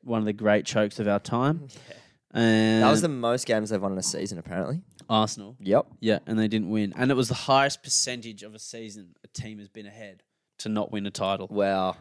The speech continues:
Speaker 1: And Arsenal has, what, three of five of those, um, stats.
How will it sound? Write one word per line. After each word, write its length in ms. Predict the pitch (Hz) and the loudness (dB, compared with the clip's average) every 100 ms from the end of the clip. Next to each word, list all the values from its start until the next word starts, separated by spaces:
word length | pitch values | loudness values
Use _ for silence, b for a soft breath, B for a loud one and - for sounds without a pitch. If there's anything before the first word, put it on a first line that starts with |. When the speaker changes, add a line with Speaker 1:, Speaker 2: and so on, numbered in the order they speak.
| _ | _
Speaker 1:
And 140 | 113 | 2
Arsenal 340 | 113 113 123 110 | 4 4 0 -6
has, 260 | 113 104 | -8 -12
what, 220 | 107 107 - | -14 -16 -18
three 480 | - - 117 110 | -20 -12 -8 -6
of 100 | 107 | -8
five 460 | - - - 98 98 | -12 -16 -12 -12 -14
of 100 | 95 | -18
those, 440 | 95 92 98 - _ _ _ _ _ - | -20 -20 -20 -20 _ _ _ _ _ -4
um, 180 | 107 98 | -2 0
stats. 540 | - 101 101 - - | 0 0 -2 -6 -10